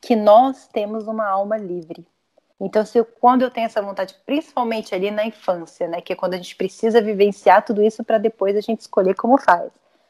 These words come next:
Mas se na infância a pessoa tem essa possibilidade de se mover de todas as formas que ela quer, então de pular, de dançar, de engatinhar, de correr, de subir em árvore e o que mais vier aí na cabeça de vocês,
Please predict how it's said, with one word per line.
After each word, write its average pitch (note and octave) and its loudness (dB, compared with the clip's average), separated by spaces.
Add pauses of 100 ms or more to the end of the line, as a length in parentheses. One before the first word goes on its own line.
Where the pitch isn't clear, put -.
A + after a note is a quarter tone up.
(340)
Mas G3+ 0
se B3 -2
na A#3+ 0
infância A3 -2
a F#3 -12
pessoa F#3+ -6
tem B3 -2
essa - -6 (220)
possibilidade G3+ -2
de E3+ -12
se - -8
mover G3 -2
de F#3 -10
todas B3 -2
as A3+ -8
formas F#3+ 0
que - -16
ela F3 -6
quer, E3+ -10
então E3+ -10
de F3+ -8
pular, F#3 4
de F#3+ -12
dançar, F3 0
de E3 -10 (320)
engatinhar, F3 -6
de E3 -14
correr, F3+ -4
de E3 -10
subir F#3 -8
em F#3 -8
árvore F3 -4
e F3+ -6
o F3+ -4
que - -12
mais F3+ -2
vier E3+ -2
aí F3 -2
na E3+ -6
cabeça - -14
de F3+ -10
vocês, A3+ 2